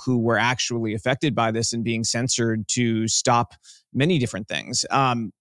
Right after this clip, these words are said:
so, you know, it's, it's a wider picture in terms of why I did this in Left Hollywood, because I see what's coming down the pipe.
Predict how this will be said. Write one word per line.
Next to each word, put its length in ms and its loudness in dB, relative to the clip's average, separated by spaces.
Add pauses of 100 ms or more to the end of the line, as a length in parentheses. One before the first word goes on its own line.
(160)
so, 280 4
you 160 2
know, 140 2
it's, 240 2
it's 140 2
a 80 4
wider 560 4
picture 440 -2
in 80 0
terms 280 0
of 160 0
why 320 4
I 140 0
did 200 -4
this 180 -2
in 140 -2
Left 240 -2
Hollywood, 500 2
because 440 -2 (720)
I 140 4
see 180 0
what's 200 -2
coming 220 -2
down 140 0
the 80 -2
pipe. 240 2